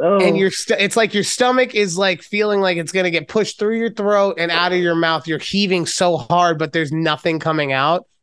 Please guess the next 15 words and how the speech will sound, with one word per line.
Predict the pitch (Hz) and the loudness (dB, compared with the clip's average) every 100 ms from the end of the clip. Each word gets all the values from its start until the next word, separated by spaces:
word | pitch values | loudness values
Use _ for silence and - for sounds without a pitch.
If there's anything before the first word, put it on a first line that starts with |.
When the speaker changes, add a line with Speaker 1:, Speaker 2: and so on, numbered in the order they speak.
| - | -4
Speaker 2:
And | 160 160 | -2 0
Speaker 1:
Yeah. | 160 | 0
Speaker 2:
it | |
just, | 190 185 - _ _ _ | -2 -2 -6 _ _ _
for | 196 208 | 0 2
me, | 247 277 196 165 - 170 | 4 4 2 0 -6 -4
now | 151 | 0
I'm | 151 | 2
also | 131 - 147 | 0 -2 -8
fat, | - 175 156 - - _ | -2 2 2 -2 -14 _
but | 165 156 | -6 -6
for | - 170 | -4 -2
me, | 208 240 | 2 2
it | 208 | 0
just | 165 - | -2 -8